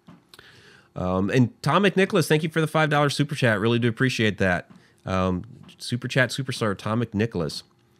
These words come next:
So one of the things you can note, okay, I guess he has this, uh, this thing set up on, I, I think it's the bed is what he had said, but you can see the legs kind of, um,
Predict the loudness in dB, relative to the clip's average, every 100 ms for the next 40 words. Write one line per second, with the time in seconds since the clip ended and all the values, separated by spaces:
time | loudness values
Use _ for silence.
0 | _ -20 -20 -16 2 4 4 0 _ _
1 | _ _ _ _ -2 4 4 4 4 4
2 | 4 0 2 4 6 6 4 2 _ -8
3 | -8 -4 -2 2 0 0 0 2 0 -2
4 | -2 -2 -2 -4 -2 -2 -2 -6 -8 -8
5 | -2 -2 -2 -2 -2 -6 -8 -4 0 0
6 | 0 -2 -6 -16 -18 -12 -8 -6 -4 -4
7 | -6 -4 -2 -2 -4 -4 -2 -2 -4 -4
8 | -2 -2 -2 -2 -2 -2 0 0 0 -2
9 | -2 -8 -6 -2 0 -2 -4 -14 -20 -20
10 | -20 -8 0 2 2 0